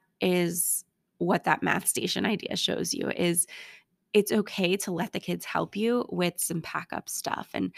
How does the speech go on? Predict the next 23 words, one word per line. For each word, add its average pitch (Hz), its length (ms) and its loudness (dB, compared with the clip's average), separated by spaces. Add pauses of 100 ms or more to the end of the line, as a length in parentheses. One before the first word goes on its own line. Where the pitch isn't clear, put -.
(240)
and 180 120 0
some 170 200 0
prep - 320 -4
stuff - 320 -2
that - 160 -6
you're 175 160 -2
gonna 180 200 0
want 170 360 -2
done 185 400 4
before 175 280 -4
you 165 160 -2
leave 160 280 -2
for - 160 -4
the - 100 -8
summer. - 460 -6
So, - 320 -2 (460)
um, 69 420 -6 (560)
have 202 340 2
them 202 220 4
be 196 140 2
involved - 440 -2
in - 140 -4
that. - 200 -6